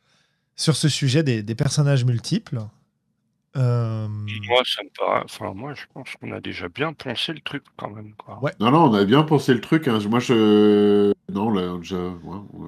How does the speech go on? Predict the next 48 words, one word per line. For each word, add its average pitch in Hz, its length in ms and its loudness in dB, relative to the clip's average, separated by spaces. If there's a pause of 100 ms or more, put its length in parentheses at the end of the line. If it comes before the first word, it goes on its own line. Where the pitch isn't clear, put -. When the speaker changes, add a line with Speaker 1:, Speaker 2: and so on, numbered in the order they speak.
Speaker 1:
Non, 165 120 6
Speaker 3:
bien - 0 -
Speaker 1:
Willem, 190 260 2
si 180 80 -2
t'as 160 100 4
Speaker 3:
exploité. 151 40 6
Speaker 1:
des 151 60 2
choses 160 200 4
à, 147 120 2
j'hé-, 156 240 2
hésite 156 200 2
pas 214 120 6
parce 156 120 0
que 151 120 2
j'ai 139 100 6
beaucoup 147 240 2
trusté 160 300 0
la 147 100 2
parole, 139 320 0
euh, 117 400 -6
donc, 120 300 -6
euh, 110 440 -4 (240)
si - 240 -12
tu - 120 -18 (120)
Speaker 3:
Non, 139 200 8
mais 151 80 8
j'allais 123 160 6
Speaker 1:
d'habitude, 120 180 6
Speaker 3:
juste 127 100 2
Speaker 1:
dire - 20 2
Speaker 3:
répéter 139 200 6 (140)
un 131 60 8
Speaker 1:
certains, 123 60 6
Speaker 3:
truc 151 180 4
Speaker 1:
mais - 20 -8 (140)
Speaker 3:
qu'on 117 40 6
a 110 300 6
déjà 120 360 6
dit, 127 280 0
mais 113 160 6
qui 104 180 -6
pour 104 180 -2
moi 117 280 6
est 95 280 4
un, 95 100 0 (260)
un 98 80 -2
peu 113 200 -4
le... 92 680 0